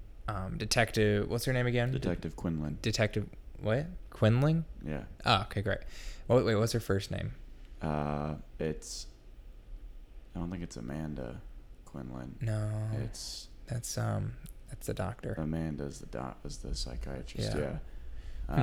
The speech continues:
Speaker 2: Um,
Speaker 1: Oh, well.
Speaker 2: Detective Quinlan. I
Speaker 1: Anyways,
Speaker 2: can't think, yeah.
Speaker 1: um, so we've learned that the detective knows that,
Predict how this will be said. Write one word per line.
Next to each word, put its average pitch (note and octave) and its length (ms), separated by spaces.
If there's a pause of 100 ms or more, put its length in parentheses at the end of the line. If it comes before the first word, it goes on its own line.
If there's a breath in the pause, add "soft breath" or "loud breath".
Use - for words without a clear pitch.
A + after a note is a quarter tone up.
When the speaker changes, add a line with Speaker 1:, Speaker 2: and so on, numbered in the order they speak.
(180)
Speaker 2:
Um, - 80
Speaker 1:
Oh, C#3 60
well. G2+ 160
Speaker 2:
Detective - 260
Quinlan. E2+ 200
I - 60
Speaker 1:
Anyways, G2+ 500
Speaker 2:
can't - 20 (200)
think, - 0 (320)
yeah. A#2+ 200
Speaker 1:
um, G#2+ 280
so C3 280
we've B2+ 360
learned D3 300
that B2 60
the B2 80
detective A2+ 520
knows G2+ 800
that, - 420